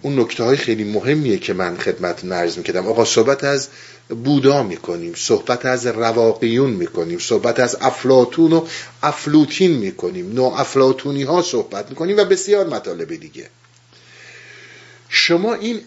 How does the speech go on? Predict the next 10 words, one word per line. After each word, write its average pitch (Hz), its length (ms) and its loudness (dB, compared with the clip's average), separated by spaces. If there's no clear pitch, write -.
عرفان 156 680 4
عشقی 156 760 -2
ما 95 240 -4
رو، 85 320 -6
اون 165 280 4
چیزی 170 480 0
که - 300 -2
از 120 320 -2
احمد 185 540 0
غزالی 87 760 -4